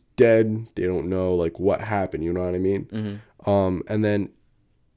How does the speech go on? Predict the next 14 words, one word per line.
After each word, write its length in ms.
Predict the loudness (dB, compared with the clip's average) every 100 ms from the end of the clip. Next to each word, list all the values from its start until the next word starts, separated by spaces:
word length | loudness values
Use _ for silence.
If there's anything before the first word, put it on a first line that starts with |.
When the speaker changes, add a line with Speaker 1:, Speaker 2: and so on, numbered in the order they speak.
| _ _ _ _ _
Speaker 1:
meanwhile, 760 | -2 2 4 4 6 4 4 2
what 180 | 0 0
they 120 | -4
do 400 | -2 0 2 0
is 400 | -2 -6 -10 -12 _ _ _ _ _
create 760 | -16 -4 0 2 2 0 -2 -10
Wally 500 | -18 2 6 8 6 2
West, 640 | -2 -2 -4 -8 -14 -20 _ _ _ _ _ _ _ -6
the 100 | -4
second 480 | 0 2 2 0 0
Wally 320 | -2 -2 -4
West, 380 | -8 -8 -10 -16 -18 -20 -12
Speaker 2:
Mm-hmm. 240 | -10 -10 -14 _ _ _ -4
Speaker 1:
and, 540 | -2 0 -2 -4 -8